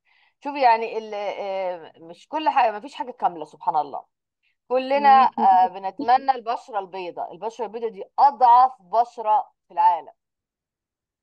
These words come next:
Speaker 1: يجي لها كل انواع المالجنسي، واخده بالك؟ فدايمًا في
Speaker 2: مم.
Speaker 1: بلاد بره والدول الاوروبيه ب-، خصوصًا هم بينزلوا في الشرق الاوسط ياخدوا الايه؟ حمامات شمس. مش عارفين حمامات الشمس دي ممكن تضرهم، صعب تديهم فيتامين د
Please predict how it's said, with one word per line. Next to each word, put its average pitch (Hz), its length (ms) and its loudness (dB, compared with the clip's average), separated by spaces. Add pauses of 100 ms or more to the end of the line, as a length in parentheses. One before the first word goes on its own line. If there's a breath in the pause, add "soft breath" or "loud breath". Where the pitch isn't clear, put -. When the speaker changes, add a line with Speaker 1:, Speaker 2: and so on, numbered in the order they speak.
Speaker 1:
يجي 185 200 -16
لها 226 120 -8
كل 302 240 -14
انواع 233 240 -4
المالجنسي، 180 600 -12 (1800)
واخده 180 240 -18
بالك؟ 254 320 -4 (500)
فدايمًا 254 440 -2
في 240 60 -8
Speaker 2:
مم. 254 100 -12
Speaker 1:
بلاد 220 200 -18 (140)
بره 233 240 0
والدول 180 520 -8
الاوروبيه 226 680 2
ب-، 165 500 -10
خصوصًا 220 360 -6
هم 233 220 -4
بينزلوا 196 460 -10
في 190 60 -20
الشرق 233 320 -12
الاوسط 262 460 -4
ياخدوا 214 280 -12
الايه؟ 214 340 -6
حمامات 190 420 -14
شمس. 160 400 -8
مش 160 120 -20
عارفين 180 220 -8
حمامات 226 240 -6
الشمس 240 260 -10
دي 214 120 -20
ممكن 240 220 -20
تضرهم، 170 540 -14 (880)
صعب 269 260 2
تديهم 220 300 -16
فيتامين 208 400 -14
د 196 60 -10